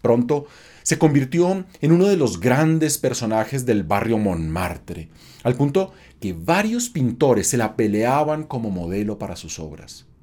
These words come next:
Renoir la pintó en varias ocasiones y sobre todo fue Toulouse-Lautrec quien encontró en ella la inspiración para varios de sus cuadros, al punto que un día exclamaría: "Ah, la glotona,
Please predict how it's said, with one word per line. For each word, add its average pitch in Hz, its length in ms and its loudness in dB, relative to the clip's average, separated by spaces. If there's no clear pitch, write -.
Renoir 160 680 0
la 135 120 -6
pintó 123 340 0
en 123 120 2
varias 123 260 2
ocasiones 90 680 -8
y 139 80 -2
sobre 120 400 2
todo 170 420 0
fue 120 220 2
Toulouse-Lautrec 165 1200 0
quien 165 160 6
encontró 160 460 6
en 190 100 2
ella 196 320 2
la 170 100 4
inspiración 135 960 0
para 95 240 -4
varios 139 420 0
de 127 100 -2
sus - 220 -10
cuadros, 113 640 2
al 101 100 -4
punto 120 260 -4
que 127 120 -4
un 127 160 0
día 139 340 0
exclamaría: 113 1080 0
"Ah, 113 480 -2
la 101 160 -2
glotona, 85 600 -8